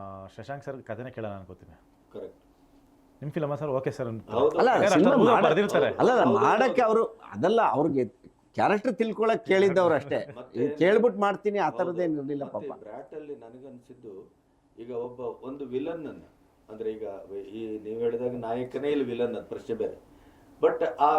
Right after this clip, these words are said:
Speaker 2: ಆ ಕತೆಗೆ ಒಬ್ಬ ಮಣಿ ಅನ್ನುವಂಥವನೇನ್ ಬರ್ತಾನೆ. <clears throat> ಅವ್ರ ಹಿಂದಿನ ಸಿನಿಮಾನು ನೋಡಿದೆ ನಾನು, ಭೀಮಾ ಇತ್ಯಾದಿ. ಆದ್ರೆ ಅವರ ಬಹುಶಃ ಈವರೆಗಿನ ಅವರ ಕರಿಯರಲ್ಲೇ,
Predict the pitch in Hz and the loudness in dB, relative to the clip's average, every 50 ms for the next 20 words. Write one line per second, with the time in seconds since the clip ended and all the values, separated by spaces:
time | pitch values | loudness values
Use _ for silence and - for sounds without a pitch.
0 | - 143 143 139 139 - - 147 147 143 143 139 139 - - 156 156 165 160 156 | 4 4 2 2 0 -4 0 2 4 4 4 2 -2 -4 -6 -4 0 0 0 2
1 | 160 160 147 143 131 127 139 127 120 120 127 131 135 131 131 123 120 120 117 110 | 2 2 2 2 0 0 -2 -2 -2 -4 -2 -2 -2 -2 -2 -2 -4 -4 -6 -8
2 | 107 - 107 107 98 101 101 95 87 - - - - 101 - 82 - - _ _ | -8 -6 -6 -4 -4 -6 -8 -12 -12 -14 -14 -12 -10 -12 -12 -12 -16 -20 _ _
3 | _ _ _ _ _ - - _ _ _ _ - - - - - - 220 - - | _ _ _ _ _ -20 -20 _ _ _ _ -20 -20 -20 -8 0 0 2 2 2
4 | - - - - - 151 156 160 151 147 143 147 147 143 135 - 139 127 123 131 | -2 -4 -6 -2 4 4 4 6 4 2 2 2 2 2 2 0 -2 -2 0 0
5 | 131 151 127 113 107 - 95 90 87 - - - - 73 - - 90 87 85 85 | 0 0 2 2 2 2 0 -2 -4 -6 -8 -14 -18 -16 -10 -8 -8 -6 -6 -8
6 | 82 82 82 80 76 - - - - - - - - - - - - - - - | -10 -8 -8 -10 -10 -12 -14 -16 -18 -18 -20 -20 -20 -20 -20 -20 -20 -20 -20 -20
7 | - - - - - - - - - 135 156 190 196 165 131 123 123 - - - | -20 -20 -20 -20 -20 -20 -20 -4 0 2 2 4 6 6 6 6 4 2 -2 0
8 | - - 156 160 165 165 - - 113 127 147 170 180 180 - 185 147 139 151 170 | 2 4 4 6 4 4 2 0 2 2 4 4 4 0 0 0 2 0 0 0
9 | 180 180 180 180 175 175 180 175 170 170 175 175 - - - - - 156 156 156 | 0 0 0 -2 -2 -4 -4 -2 -2 -2 -2 -2 -4 -2 2 4 6 8 8 6
10 | 151 - - - - - - 135 135 151 170 180 190 185 170 139 110 98 90 90 | 6 2 -6 -18 -20 -4 0 2 4 4 4 4 4 2 2 0 0 0 -2 -4
11 | - - | -6 -12